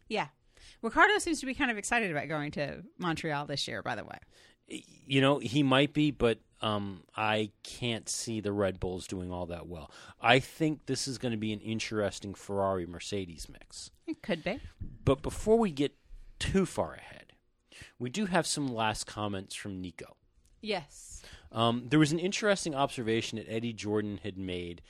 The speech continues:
Speaker 2: uh, in the post-race analysis, uh,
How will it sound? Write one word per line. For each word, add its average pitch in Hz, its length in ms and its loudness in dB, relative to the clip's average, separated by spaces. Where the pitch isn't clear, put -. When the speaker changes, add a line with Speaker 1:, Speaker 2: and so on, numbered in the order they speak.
Speaker 2:
uh, 92 360 -6
in 120 400 -2
the 123 100 2
post-race 135 720 4
analysis, 98 880 -2
uh, 87 340 -4